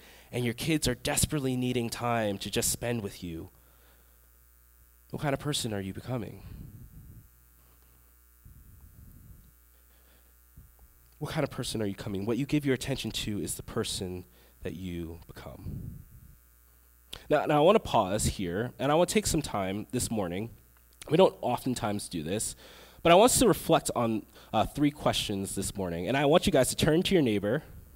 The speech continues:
See what I did there? Turn to your neighbor. Nobody? Nobody? Seriously, come on.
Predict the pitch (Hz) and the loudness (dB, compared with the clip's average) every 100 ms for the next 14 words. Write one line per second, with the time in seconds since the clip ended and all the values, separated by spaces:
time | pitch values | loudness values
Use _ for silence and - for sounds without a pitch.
0 | - _ _ - - 107 101 101 110 113 | -20 _ _ -10 -2 0 0 -4 -4 -4
1 | - - - 101 98 98 - - 104 110 | -6 -16 -10 -10 -8 -10 -10 -8 -6 -8
2 | - 110 113 127 - - - 185 254 285 | -6 -2 -2 -4 -10 -4 4 6 6 4
3 | - - - 285 190 117 101 - 190 104 | -4 0 4 6 6 4 0 2 4 4